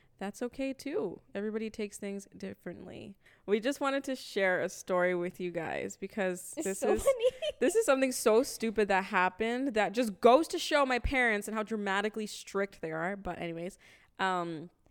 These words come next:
Speaker 2: I remember that day I was, like, shaking. I was, like, shitting
Speaker 1: Yeah.
Speaker 2: myself. But now I just <laughs> fucking laugh at it.
Speaker 1: It was, it was bad. We call it, I guess we call it the bike story. That's what we've called
Speaker 2: Yeah.
Speaker 1: it today. So pretty much, what, what even happened?
Speaker 2: Okay.
Speaker 1: Jessica's,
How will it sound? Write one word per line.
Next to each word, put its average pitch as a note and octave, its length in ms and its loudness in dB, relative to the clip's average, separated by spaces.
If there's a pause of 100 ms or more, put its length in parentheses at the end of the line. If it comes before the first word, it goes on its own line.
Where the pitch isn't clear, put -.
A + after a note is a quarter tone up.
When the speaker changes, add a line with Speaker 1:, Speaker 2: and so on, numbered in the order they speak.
(180)
Speaker 2:
I A#3+ 140 2
remember C4+ 260 0
that B3 200 0
day G#3+ 160 0
I G#3+ 60 0
was, B3+ 120 -4
like, A3+ 140 -8
shaking. G#3+ 640 -6
I G3 60 -6
was, A#3 100 -10
like, B3 120 -8
shitting F#3 380 -8
Speaker 1:
Yeah. D#3 180 -4
Speaker 2:
myself. E3+ 360 -4 (360)
But B3 120 2
now G#3+ 220 0
I A#3 100 -6
just F4+ 220 -6
<laughs> - 20 -8
fucking A#4 360 2
laugh - 260 -6
at D3+ 160 -4
it. E3+ 220 -6 (260)
Speaker 1:
It G#3 160 2
was, A3+ 240 0
it G3+ 140 2
was G#3+ 180 2
bad. E3 340 0 (360)
We A#3 160 0
call A#3 300 2
it, F#3 80 2
I F#3 60 2
guess G3 140 -2
we A3+ 80 -6
call G#3+ 200 -2
it F#3+ 40 -2
the F3+ 80 -8
bike D#3 260 -4
story. D3 320 -6
That's D#3+ 200 -8
what D#3+ 80 -6
we've E3 200 -12
called D#3+ 200 -4
Speaker 2:
Yeah. E3+ 340 -6
Speaker 1:
it - 40 -6
today. G#3+ 120 -10
So F#3+ 540 -4 (100)
pretty A#3+ 220 -2
much, F3+ 560 -6
what, G#3 320 -8 (160)
what A#3 180 -2
even B3 160 -6
happened? F3 300 -6
Speaker 2:
Okay. G3+ 120 6
Speaker 1:
Jessica's, A3+ 400 4